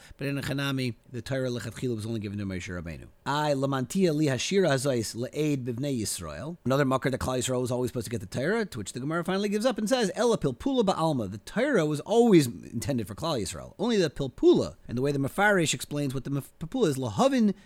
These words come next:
davari teich davar, hu denitin l'moshe, v'niyag b'toivas ayim v'nasan l'Yisrael.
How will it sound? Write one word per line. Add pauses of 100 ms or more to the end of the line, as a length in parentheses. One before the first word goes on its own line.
(120)
davari
teich
davar, (220)
hu
denitin
l'moshe,
v'niyag
b'toivas
ayim
v'nasan
l'Yisrael.